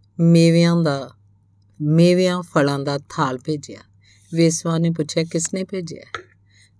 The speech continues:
ਥਾਲ ਲਿਆਉਣ ਵਾਲੇ ਨੇ ਦੱਸਿਆ, "ਤੁਸੀਂ ਸਵੀਕਾਰ ਕਰ ਲਓ, ਨਾਂ ਦੱਸਣ ਦੀ ਮਨਾਹੀ ਹੈ। ਤੁਹਾਡੇ ਇੱਕ ਵੱਡੇ ਪ੍ਰਸ਼ੰਸਕ ਨੇ ਭੇਜਿਆ।"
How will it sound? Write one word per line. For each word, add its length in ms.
ਥਾਲ 320
ਲਿਆਉਣ 280
ਵਾਲੇ 240
ਨੇ 100
ਦੱਸਿਆ, 360
"ਤੁਸੀਂ 340
ਸਵੀਕਾਰ 640
ਕਰ 200
ਲਓ, 240
ਨਾਂ 280
ਦੱਸਣ 420
ਦੀ 120
ਮਨਾਹੀ 440
ਹੈ। 80
ਤੁਹਾਡੇ 260
ਇੱਕ 160
ਵੱਡੇ 240
ਪ੍ਰਸ਼ੰਸਕ 680
ਨੇ 140
ਭੇਜਿਆ।" 400